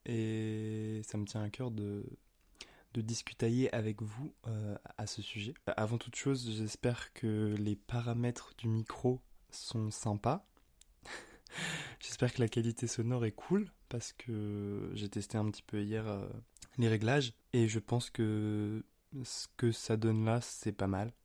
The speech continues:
Donc, euh, j'attends vos retours là-dessus. C'est la première fois que j'enregistre un podcast.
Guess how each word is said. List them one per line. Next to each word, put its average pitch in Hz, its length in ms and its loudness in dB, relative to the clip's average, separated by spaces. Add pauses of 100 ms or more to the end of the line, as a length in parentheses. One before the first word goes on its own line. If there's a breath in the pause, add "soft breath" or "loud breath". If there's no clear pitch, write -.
(800)
Donc, 104 340 -2
euh, 98 680 0
j'attends 101 340 -2
vos 104 200 0
retours 110 300 0
là-dessus. 107 480 -2 (260)
C'est 123 280 6
la 113 180 10
première 135 400 2
fois 127 180 2
que 113 240 2
j'enregistre 113 540 -2
un 104 60 0
podcast. 117 640 0